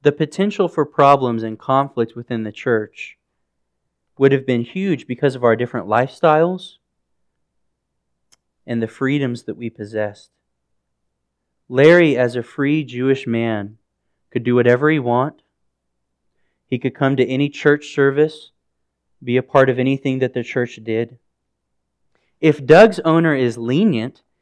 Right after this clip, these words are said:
he can come to anything that he wants, be a part of Bible studies and prayer groups. He can evangelize, maybe even has the freedom to study the scriptures on his own.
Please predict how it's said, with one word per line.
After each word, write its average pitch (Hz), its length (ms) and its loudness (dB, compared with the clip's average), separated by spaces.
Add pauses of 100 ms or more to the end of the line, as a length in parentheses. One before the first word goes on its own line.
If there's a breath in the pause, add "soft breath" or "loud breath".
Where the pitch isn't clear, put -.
(220)
he 233 180 0
can 185 200 -2
come 123 240 -2
to 123 60 0
anything 120 440 -4
that 113 120 -2
he 113 80 -2
wants, 113 540 -6 (400)
be 131 160 2
a 139 40 6
part 135 280 2
of 113 100 -2
Bible 131 300 4
studies 135 460 -2
and 110 120 -8
prayer 143 280 4
groups. 135 320 -4
He 131 100 -10
can 113 160 -6
evangelize, 139 1080 -2 (1080 soft breath)
maybe 123 280 -2
even 123 180 -6
has 127 180 -2
the 120 100 -10
freedom 131 360 -4
to 123 100 -6
study 123 400 -2
the 120 100 -8
scriptures 131 540 -4
on 113 140 -8
his 101 140 -18
own. 139 480 -8